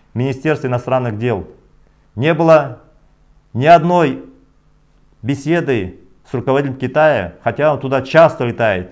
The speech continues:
как к себе домой. Поэтому я подробно рассказываю на этом примере, как себя ведет так называемый президент страны Нурсултан Назарбаев, к которому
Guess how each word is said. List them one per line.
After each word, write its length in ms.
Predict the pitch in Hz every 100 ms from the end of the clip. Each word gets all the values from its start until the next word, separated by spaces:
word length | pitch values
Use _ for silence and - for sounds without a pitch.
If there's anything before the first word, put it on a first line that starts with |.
| -
как 120 | 107
к 20 | -
себе 280 | 131 123
домой. 360 | 110 127 110 76 - _ _ _ _ _ _ _ _ _ _ _ _ _ _ _ _ _ _ _ _ _ _ _
Поэтому 640 | - 131 143 135 127 113 - - _ -
я 540 | 107 139 147 135 110 - _ _ - _ _ _ _ _ - - _ _ _ _ _
подробно 440 | 123 123 160 139 120
рассказываю 840 | - - 147 139 123 117 113 107 - _ _ _ _ -
на 140 | 123 127
этом 260 | 123 101
примере, 560 | 98 107 147 139 82 - _ _ _ -
как 180 | 127
себя 260 | - 110 120
ведет 480 | 107 107 127 113 - _ _ _ _ -
так 120 | 113
называемый 520 | 120 113 143 135 110
президент 480 | 98 120 127 139 120
страны 480 | - 107 117 151 113 - - - - - 117
Нурсултан 480 | 113 127 147 139
Назарбаев, 560 | 117 107 110 135 151 135
к 40 |
которому 520 | 113 107 131 127 120